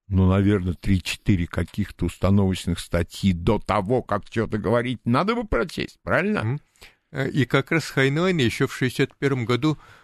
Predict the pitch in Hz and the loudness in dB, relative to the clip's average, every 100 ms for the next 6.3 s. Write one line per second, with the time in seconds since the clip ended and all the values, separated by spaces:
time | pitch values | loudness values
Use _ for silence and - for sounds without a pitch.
0 | _ - 113 120 131 139 107 87 _ _ | _ -10 0 2 2 2 2 -2 _ _
1 | _ _ _ - 151 - 131 - 127 135 | _ _ _ -16 -12 -10 -10 -6 0 0
2 | - 127 - 156 - 127 131 131 107 151 | 0 -2 -4 -6 -4 -2 0 -2 -2 -4
3 | 156 151 - 139 120 98 87 - 131 - | -2 -2 -2 2 2 2 -6 -6 -6 -6
4 | 143 - - 117 - 107 113 127 135 131 | -8 -8 -10 -10 -8 -2 2 2 2 0
5 | 123 131 151 - 123 104 127 123 - 135 | 0 0 -2 -2 -4 -2 -2 -4 -4 -6
6 | - 110 98 | -4 -6 -6